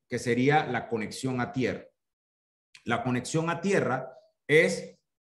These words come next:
andar descalzo, puede ser en tierra, en, en, en, en arena, puede ser en, en grama, por lo menos quince a veinte minutos para hacer una conexión a tierra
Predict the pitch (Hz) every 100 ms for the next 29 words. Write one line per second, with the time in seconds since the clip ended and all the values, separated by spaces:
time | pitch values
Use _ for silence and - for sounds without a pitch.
0 | _ 120 123 123 147 175 - - - 123
1 | 127 - 180 180 - 170 185 - 135 143
2 | - 156 160 160 - 123 123 - 156 180
3 | 156 160 160 - 156 139 - 117 120 117
4 | 113 107 - 120 113 107 101 95 90 80
5 | _ _ 127 123 117 107 95 113 110 107
6 | 101 92 92 - 107 117 170 190 175 165
7 | 160 156 156 - _ _ _ _ 139 151
8 | 147 156 151 156 147 135 120 123 123 123
9 | 160 185 165 156 160 151 - _ _ _
10 | 127 131 131 131 170 180 190 - - 175
11 | 185 170 160 160 156 160 143 147 151 170
12 | 170 - 123 117 107 127 135 147 - 127
13 | 113 - 143 139 143 147 160 143 147 156
14 | -